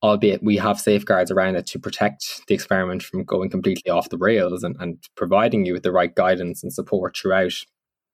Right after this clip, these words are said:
But you do need to go in with a certain level of rugged flexibility into the intervention to say, "Here's what we think might work,"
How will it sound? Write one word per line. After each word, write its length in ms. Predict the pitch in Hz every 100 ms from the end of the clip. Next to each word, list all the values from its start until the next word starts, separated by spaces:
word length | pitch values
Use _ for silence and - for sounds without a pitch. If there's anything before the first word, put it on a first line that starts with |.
| _
But 100 | 107
you 100 | 101
do 120 | 113
need 120 | 127
to 60 | 123
go 100 | 104
in 80 | 95
with 120 | 92
a 80 | 90
certain 340 | - 104 104
level 240 | 95 92 90
of 120 | 87
rugged 280 | 92 95 85
flexibility 840 | 98 90 - 87 90 90 90 87
into 380 | 98 98 95 95
the 320 | 90 87 87 _ _ -
intervention 500 | 98 85 90 87 92
to 60 | 87
say, 460 | - 92 87 82 _
"Here's 160 | - 113
what 100 | 107
we 60 |
think 240 | 95 117 117
might 160 | 110
work," 240 | 92 87